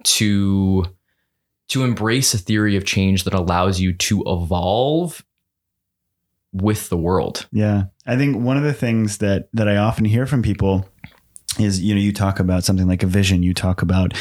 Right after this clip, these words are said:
Speaker 2: belief, like, something I oftentimes talk about, values. And one of the responses that I hear from people is that it's, it, it feels limiting or restrictive to articulate, like, "Here is who I am and what I care about."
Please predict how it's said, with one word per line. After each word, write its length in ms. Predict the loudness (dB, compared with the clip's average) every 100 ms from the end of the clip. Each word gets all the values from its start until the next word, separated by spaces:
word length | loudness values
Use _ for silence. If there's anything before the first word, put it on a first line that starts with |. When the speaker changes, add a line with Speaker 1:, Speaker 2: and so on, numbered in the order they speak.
| -10 -6 -2
Speaker 2:
belief, 540 | 0 0 0 -2 -6
like, 180 | -4 -2
something 220 | 0 0
I 120 | 2 0
oftentimes 460 | 0 0 2 2
talk 180 | 0 0
about, 280 | 0 0 0
values. 680 | 0 2 2 0 0 -2 -6 -12 -16 -6
And 220 | -2 0
one 120 | 0
of 80 | 0
the 80 | 0
responses 560 | -2 0 0 0 0 2
that 80 |
I 180 | 2 2
hear 280 | 0 -2 -2
from 160 | 0 0
people 300 | 0 0 0
is 140 | 0
that 160 | 0 -2
it's, 300 | -2 -2 -2
it, 220 | -2 -2
it 140 | -4 -4
feels 520 | -2 0 0 -2 -6 -4
limiting 540 | -2 0 0 0 0
or 140 | 0
restrictive 760 | 0 0 0 -2 -2 -4 -4 -8 -14 -16 -10 -2
to 140 | 0
articulate, 480 | 0 0 0 0 0
like, 160 | -2
"Here 320 | -2 -2 0 0
is 280 | -2 -4 -6
who 200 | -2 0
I 160 | 0 0
am 280 | 0 0
and 140 | 0 0
what 160 | 2
I 100 | 0
care 240 | 0 -2 0
about." 320 | 0 -2